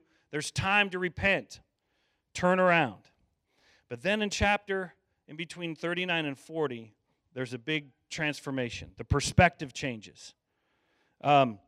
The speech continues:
how are we gonna be guided by God, uh, by Yahweh when we're sitting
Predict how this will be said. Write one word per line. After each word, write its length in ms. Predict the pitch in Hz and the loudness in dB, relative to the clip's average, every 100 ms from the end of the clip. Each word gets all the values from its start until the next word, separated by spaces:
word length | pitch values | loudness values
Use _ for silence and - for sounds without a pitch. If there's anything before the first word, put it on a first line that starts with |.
| _ _ _ _ _ _ - - _ - | _ _ _ _ _ _ -20 -20 _ -2
how 220 | 170 190 | 4 6
are 80 | 208 | 6
we 120 | 226 | 4
gonna 140 | 220 | 2
be 160 | 202 196 | 2 2
guided 400 | 190 196 185 147 | 6 6 4 2
by 140 | 156 | 2
God, 440 | 151 175 180 156 135 | 4 4 4 4 -2
uh, 160 | 151 151 | -2 -2
by 320 | 120 156 165 | 0 2 4
Yahweh 600 | 165 170 202 170 135 135 | 6 4 4 2 -2 -4
when 200 | 147 151 | -4 -8
we're 140 | 151 | -10
sitting 680 | 139 - 190 185 175 165 | -10 -4 -2 -2 -4 -6